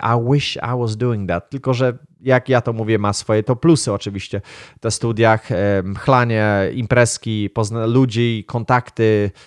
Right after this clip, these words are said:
e, otwieranie się na, na życie. No ma to, to jest najlepszy okres życia. Nie wiem, czy to jest najlepszy okres życia. E, po prostu to jest taki mega otwarty, no najlepszy, jeżeli chodzi o imprezy, najlepszy, jeżeli chodzi o panienki, najlepszy, jeżeli chodzi o,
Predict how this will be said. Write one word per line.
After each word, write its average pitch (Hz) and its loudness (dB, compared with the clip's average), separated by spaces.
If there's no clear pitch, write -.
e, 101 -4
otwieranie 117 2
się 110 -2
na, 98 -2
na 107 -2
życie. 113 -2
No 127 -2
ma 165 4
to, 139 4
to 143 -2
jest 131 0
najlepszy 160 4
okres 123 -2
życia. 117 -6
Nie 214 -2
wiem, 143 -2
czy 110 -6
to 117 -2
jest 101 -4
najlepszy 107 0
okres 95 -4
życia. 92 -8
E, 123 0
po 139 -2
prostu 139 -2
to 139 2
jest 131 0
taki 143 -2
mega 139 4
otwarty, 131 2
no 117 0
najlepszy, 151 4
jeżeli 139 6
chodzi 131 4
o - 4
imprezy, 117 2
najlepszy, 127 2
jeżeli 127 6
chodzi 117 0
o 113 2
panienki, 98 -2
najlepszy, 123 2
jeżeli 117 2
chodzi 110 2
o, 104 6